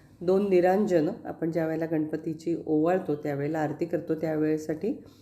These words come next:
नंतर उदबत्तीचं घर आणि गणपतीची आभूषणं ही सगळी आपण तयारी आधी करून ठेवू शकतो.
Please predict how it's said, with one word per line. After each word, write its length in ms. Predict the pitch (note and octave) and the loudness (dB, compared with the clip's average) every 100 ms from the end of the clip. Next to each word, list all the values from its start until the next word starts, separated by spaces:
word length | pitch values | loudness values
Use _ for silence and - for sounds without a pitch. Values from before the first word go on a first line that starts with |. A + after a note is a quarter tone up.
| - _ - | -20 _ -2
नंतर 320 | D#3+ D#3 F3+ | 0 2 2
उदबत्तीचं 640 | F#3 D#3+ F#3 F#3+ G#3 G#3+ F3+ A3 | 2 4 0 2 0 0 2 6
घर 160 | G#3 - - - - _ _ _ - | 6 4 -2 -18 -20 _ _ _ -8
आणि 200 | D#3 B3+ | -2 -2
गणपतीची 680 | A3+ E3+ D#3 F#3+ F#3 E3+ - - | 2 2 2 -2 -4 -6 -4 -2
आभूषणं 560 | C#3 F#3 G3 F3 C3 C#3+ - | 0 2 2 0 -2 -6 -6
ही 60 | G3 | -6
सगळी 320 | F3+ D#3+ F3+ | -4 0 2
आपण 240 | E3+ E3+ E3+ | 2 -2 -2
तयारी 300 | E3 D#3 E3+ | 0 2 2
आधी 220 | D3 D3+ | 2 -2
करून 300 | F3+ F#3+ F#3 | 0 0 2
ठेवू 160 | D#3 | 0
शकतो. 520 | C#3+ D3 - A#3+ D4+ | -2 -4 -6 -6 -6